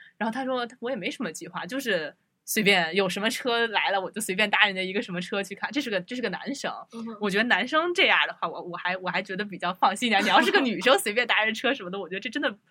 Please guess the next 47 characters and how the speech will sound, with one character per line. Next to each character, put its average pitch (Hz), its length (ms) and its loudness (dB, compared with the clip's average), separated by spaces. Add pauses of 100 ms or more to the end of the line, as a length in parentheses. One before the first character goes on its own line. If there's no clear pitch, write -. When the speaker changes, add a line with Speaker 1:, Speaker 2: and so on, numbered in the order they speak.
(1040)
Speaker 1:
安 370 160 6
全， 320 300 2
<laughs> 330 100 -6
安 403 180 8
全 294 260 0
考 - 200 4
量 175 180 -2
上 269 140 0
面 220 140 -2
真 247 120 -4
的 277 120 2
需 - 180 -6
要 226 80 4
好 - 140 -8
好 196 140 0
再 269 160 0
想 - 240 -10
一 214 80 -4
想。 - 180 -4 (520)
就 392 140 -2
他 440 180 8
其 - 260 -2
实 349 100 -2 (560)
那 440 180 0
个 311 100 2
他 392 200 2
说 427 180 -2
完 214 140 6
的 262 80 -2
瞬 330 160 -6
间， 294 140 0
其 - 80 -10
实 285 80 0
我 285 100 2
有 165 160 -2
一， 196 60 -6 (100)
有 196 140 -4
一 180 40 -2
个 240 140 -2
时 240 100 -6
候 233 80 -2
特 277 160 -8
别 277 100 -4
羡 349 260 -2
慕， 175 180 -8
就 262 140 -8
是 226 240 -4